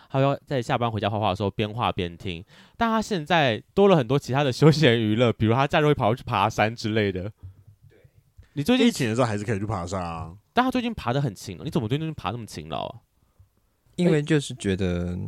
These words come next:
Speaker 1: 想要变 outdoor 男吗？
Speaker 3: 对啊，可以，
Speaker 1: 哎。
Speaker 3: 想要认识阳光男啊。
Speaker 1: 可是你都一个人去爬呢。
Speaker 3: 一，一个人爬才可以认识人吧？
Speaker 1: 阿伯，
Speaker 2: 没有啊。
Speaker 1: 阿姨。
Speaker 3: 是吗？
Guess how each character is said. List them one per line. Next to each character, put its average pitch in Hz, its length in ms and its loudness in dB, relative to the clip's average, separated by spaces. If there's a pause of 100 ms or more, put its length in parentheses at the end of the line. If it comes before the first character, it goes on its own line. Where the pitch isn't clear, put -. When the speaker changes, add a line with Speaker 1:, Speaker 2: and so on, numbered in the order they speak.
(140)
Speaker 1:
想 107 180 -4
要 117 80 -2
变 139 200 -6
outdoor 113 440 -4
男 85 180 -8
吗？ 87 300 -12
Speaker 3:
对 113 220 0
啊， 95 400 -4 (280)
可 - 140 -4
以， 113 120 0
Speaker 1:
哎。 - 20 -10 (220)
Speaker 3:
想 - 140 -4
要 110 60 0
认 135 160 0
识 127 140 -2
阳 104 160 -2
光 101 240 -2
男 90 120 -4 (140)
啊。 - 260 -16
Speaker 1:
可 - 60 -6
是 220 60 0
你 240 60 -2
都 214 100 0
一 - 40 -2
个 190 60 -2
人 113 100 -2
去 151 60 -4
爬 - 280 -12
呢。 85 120 -12 (800)
Speaker 3:
一， 220 220 0
一 - 20 8
个 190 120 6
人 160 160 4
爬 131 260 -2
才 - 200 -4
可 - 160 0
以 170 40 6
认 180 200 4
识 170 360 -2
人 95 280 -4 (360)
吧？ 107 320 -4 (300)
Speaker 1:
阿 110 160 -6
伯， - 20 -2
Speaker 2:
没 131 80 -2
有 170 260 4
啊。 113 380 0
Speaker 1:
阿 202 140 -2
姨。 98 180 -8
Speaker 3:
是 - 60 -10
吗？ 113 320 -16